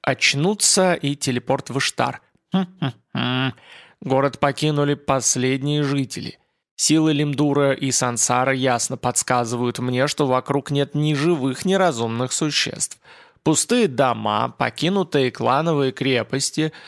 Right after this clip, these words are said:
укрытые уже не нашим, а системным силовым щитом. Телепорт еще глубже, в покинутое убежище Геофронта.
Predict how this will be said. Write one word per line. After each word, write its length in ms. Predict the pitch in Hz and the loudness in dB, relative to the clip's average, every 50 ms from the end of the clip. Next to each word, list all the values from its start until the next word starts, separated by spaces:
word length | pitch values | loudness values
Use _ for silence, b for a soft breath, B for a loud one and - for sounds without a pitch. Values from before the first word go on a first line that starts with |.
| B B B | B B B
укрытые 580 | B 160 165 160 165 160 160 156 147 - 143 135 | B 2 2 2 2 2 2 0 0 2 0 2
уже 240 | 139 139 123 147 135 | 2 2 0 0 -2
не 120 | 113 123 | -2 -2
нашим, 440 | 120 120 131 156 165 - - 127 117 | -2 2 2 2 2 2 0 -2 0
а 120 | 127 151 | 0 0
системным 680 | 151 - 151 143 - - - 131 135 147 147 139 139 127 | 0 0 0 0 -2 -2 0 0 0 2 0 0 -2 -2
силовым 440 | - 135 131 127 131 135 139 131 | 0 0 2 2 2 0 -2 -2
щитом. 500 | - - - 135 - - - - 247 170 b b b b b b b b _ _ | -4 -4 -6 -4 -2 -2 -2 -2 -2 -6 b b b b b b b b _ _
Телепорт 460 | - 180 175 175 165 170 220 214 - 160 | 0 2 2 2 2 2 2 0 0 0
еще 280 | 156 139 - - 143 | 0 2 2 2 2
глубже, 600 | 131 139 143 147 139 127 139 185 220 240 247 220 - _ _ - | 2 2 0 0 0 0 0 0 0 0 0 -2 -6 _ _ -20
в 140 | - - - | -20 -6 0
покинутое 680 | - 185 175 - 185 196 202 202 190 180 190 185 180 | 0 0 0 2 0 0 2 0 0 2 2 2 4
убежище 540 | 175 156 156 180 165 170 170 - - 170 160 | 4 2 2 2 2 2 2 2 2 0 0
Геофронта. 800 | 143 156 165 160 156 - - 165 151 135 127 117 - - - | 2 2 2 2 2 0 0 0 0 0 0 -4 -8 -12 -14